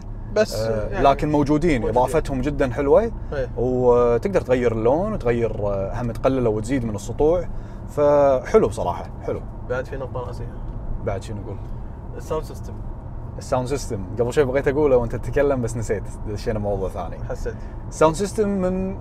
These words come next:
Speaker 2: آه، شركة بوز طبعًا.
Speaker 1: إيه.
Speaker 2: آه، أول ما شغلنا مقطع وسمعناه ما كان عاجبني، آه، بصراحة،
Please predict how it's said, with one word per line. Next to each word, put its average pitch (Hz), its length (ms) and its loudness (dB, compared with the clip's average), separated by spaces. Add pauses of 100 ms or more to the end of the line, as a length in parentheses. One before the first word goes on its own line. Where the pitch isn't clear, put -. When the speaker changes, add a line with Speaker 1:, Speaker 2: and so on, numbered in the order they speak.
(120)
Speaker 2:
آه، 135 240 4
شركة 147 260 0
بوز 131 260 6
طبعًا. 113 340 -2 (140)
Speaker 1:
إيه. 120 160 -4 (640)
Speaker 2:
آه، 117 540 0
أول 170 420 6
ما 143 340 0 (380)
شغلنا 135 500 2
مقطع 127 380 0 (440)
وسمعناه 135 720 0 (480)
ما 147 160 0
كان 147 200 0
عاجبني، 139 600 -2 (140)
آه، 80 680 -4 (520)
بصراحة، 131 520 2